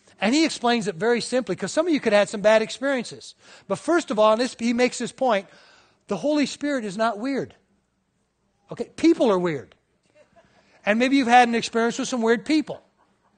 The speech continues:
But the, I mean, just remember when we just stopped and were quiet a minute ago,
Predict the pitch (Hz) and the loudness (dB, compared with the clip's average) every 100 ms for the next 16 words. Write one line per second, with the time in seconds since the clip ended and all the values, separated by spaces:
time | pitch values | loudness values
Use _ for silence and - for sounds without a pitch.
0 | _ _ _ _ _ _ - 202 262 240 | _ _ _ _ _ _ -4 0 2 2
1 | 269 254 - 254 302 320 285 262 254 240 | 0 -2 -4 -4 -2 0 -2 -2 -2 -4
2 | - 226 233 - 202 175 - 208 214 226 | -4 -2 0 -2 -6 -8 -6 -2 0 0
3 | 220 220 220 202 220 226 | -2 -8 -6 -2 -2 -2